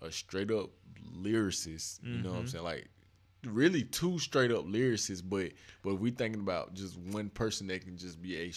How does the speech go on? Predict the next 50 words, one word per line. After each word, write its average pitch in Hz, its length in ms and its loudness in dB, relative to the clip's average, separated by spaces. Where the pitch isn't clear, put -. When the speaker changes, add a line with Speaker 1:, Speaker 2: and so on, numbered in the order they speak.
Speaker 1:
a 90 180 -4
flat 98 340 -2
out 87 220 -4
lyricist, 98 560 -4
you 95 120 -6
got 85 240 2
that 90 160 -2
in 85 160 -4
Look, 78 240 -6
you 90 140 -8
know 92 60 -2
what 123 80 2
I'm 117 100 0
saying? 113 200 -2
Speaker 2:
Mm-hmm. 110 60 -2
Speaker 1:
And, 139 460 0
you 101 120 -6
know, 95 140 -2
he 110 260 -6
can 113 340 -4
kinda 98 220 -6
do 95 180 -4
his 92 140 -4
R 90 240 -6
and 90 100 -6
B 92 140 -4
thing, 78 340 -12
you 87 100 -10
know 90 100 -8
what 80 60 -10
I'm 82 60 -14
saying? 85 260 -8
Luckily. 92 300 -4
Speaker 2:
He 165 40 8
does. 147 560 6
Speaker 1:
You 101 140 -6
feel 117 240 2
me? 110 60 0
Speaker 2:
But 120 100 4
that 127 280 2
nigga's 123 280 -4
a 104 80 -6
rapper's 110 360 0
Speaker 1:
But, 131 180 12
Speaker 2:
rapper. 123 300 8
Speaker 1:
but, 110 120 -2
but 110 120 4
that's, 131 220 4
that's 117 300 2
why, 107 420 4